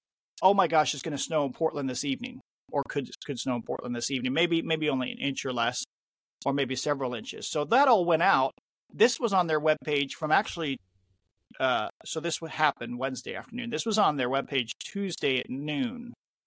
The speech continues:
So this is more than twenty-four hours ahead of time. I'd seen this one, rain or snow. And this is kind of a nice graphic. Ninety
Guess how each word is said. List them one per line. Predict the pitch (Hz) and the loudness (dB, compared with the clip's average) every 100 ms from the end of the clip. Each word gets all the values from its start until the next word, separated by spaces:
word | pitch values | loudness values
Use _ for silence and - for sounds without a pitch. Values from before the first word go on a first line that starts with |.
| _ _ - | _ _ -20
So | - - 131 | -8 -2 0
this | 123 151 | 0 -2
is | 139 | -2
more | 135 139 | 0 0
than | 131 | 0
twenty-four | 131 143 139 | -2 -4 0
hours | 127 127 | 0 0
ahead | 123 151 | 0 -2
of | 147 | 0
time. | 135 123 | -2 0
I'd | 127 | -2
seen | 120 131 | -2 -4
this | 139 - | -2 -4
one, | 123 120 - _ _ | -4 -4 -6 _ _
rain | 135 185 247 | 0 2 2
or | |
snow. | - 254 220 | 0 2 2
And | |
this | 277 330 | 2 -2
is | - | 0
kind | 294 | 0
of | 247 | 2
a | |
nice | 190 190 | 2 0
graphic. | - 139 175 - 151 - _ _ _ _ _ _ _ - | 0 0 0 -2 -8 -12 _ _ _ _ _ _ _ -10
Ninety | 151 196 262 | 0 2 4